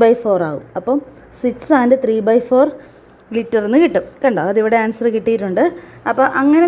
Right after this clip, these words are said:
നമുക്ക് ചെയ്യാം. പക്ഷേ ഇത് എപ്പ-, എപ്പോഴും, ആ, എല്ലാവർക്കും, ആ, എല്ലാ സാഹചര്യത്തിലും നമുക്ക് ചെയ്യാൻ പറ്റിയെന്ന് വരത്തില്ല. അപ്പോൾ repeated ആയിട്ട് ഇങ്ങനെ നമ്മൾ ചെയ്യുന്നതിന് നമുക്ക് എന്ത് ചെയ്താൽ മതി? മൂന്ന് പ്രാവശ്യം two and one by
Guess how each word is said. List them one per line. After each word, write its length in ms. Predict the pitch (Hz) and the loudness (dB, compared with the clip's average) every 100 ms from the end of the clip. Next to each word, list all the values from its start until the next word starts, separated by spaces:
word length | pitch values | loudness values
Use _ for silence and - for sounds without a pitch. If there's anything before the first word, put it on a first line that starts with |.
| 330 | 2
നമുക്ക് 240 | 302 349 311 | 0 -4 -2
ചെയ്യാം. 280 | 262 233 - - | -2 -2 -4 -10
പക്ഷേ 200 | 226 285 269 | -8 -4 0
ഇത് 80 | 262 | 0
എപ്പ-, 220 | 254 - 240 | -2 -6 -6
എപ്പോഴും, 340 | 254 285 277 294 294 294 240 | -2 0 2 2 0 -2 -2
ആ, 20 | 233 254 | 0 0
എല്ലാവർക്കും, 500 | 254 254 254 254 262 262 - - - - 202 | 2 0 0 -2 -4 -4 -12 -20 -20 -10 -6
ആ, 20 | 202 - | -4 -2
എല്ലാ 160 | 240 254 262 | 0 0 0
സാഹചര്യത്തിലും 600 | 226 233 240 233 262 254 | -2 -2 -2 -2 -2 -2
നമുക്ക് 200 | 240 233 254 | -2 -4 -2
ചെയ്യാൻ 200 | 240 233 226 | -2 -2 -4
പറ്റിയെന്ന് 320 | 226 226 240 | -4 -4 -2
വരത്തില്ല. 300 | 208 202 180 262 - - - - | -4 -2 -2 -2 -4 -18 -20 -2
അപ്പോൾ 140 | 254 247 | 2 2
repeated 440 | 247 330 339 349 339 | 2 2 2 4 4
ആയിട്ട് 220 | 294 302 - 277 | 2 0 -4 -2
ഇങ്ങനെ 220 | 269 285 269 | 0 -2 -2
നമ്മൾ 180 | 247 269 269 | 0 0 2
ചെയ്യുന്നതിന് 500 | 247 233 240 233 302 330 - - - | -2 0 -2 0 0 -2 -10 -18 -6
നമുക്ക് 200 | 262 277 262 | -2 2 2
എന്ത് 140 | 262 | 4
ചെയ്താൽ 200 | 262 240 233 | 2 2 -2
മതി? 180 | 220 233 226 233 | -4 -4 -6 -6
മൂന്ന് 240 | 254 285 302 | -2 0 2
പ്രാവശ്യം 360 | 262 254 277 254 | 0 0 -2 -2
two 80 | 254 247 | 0 0
and 120 | 247 254 | 2 2
one 100 | 240 | 2
by 80 | 226 | -2